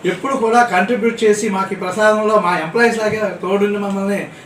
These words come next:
ఆవిడ మమ్మల్ని ప్రోత్సహించి ప్రసాదం ఇవ్వడంలో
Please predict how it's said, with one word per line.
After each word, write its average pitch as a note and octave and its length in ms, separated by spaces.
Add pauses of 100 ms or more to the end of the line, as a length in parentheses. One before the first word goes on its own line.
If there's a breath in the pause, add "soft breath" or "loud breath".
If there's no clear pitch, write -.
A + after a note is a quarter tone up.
(120 loud breath)
ఆవిడ F3+ 180
మమ్మల్ని F3 340
ప్రోత్సహించి G3 680
ప్రసాదం F#3+ 560
ఇవ్వడంలో F#3 540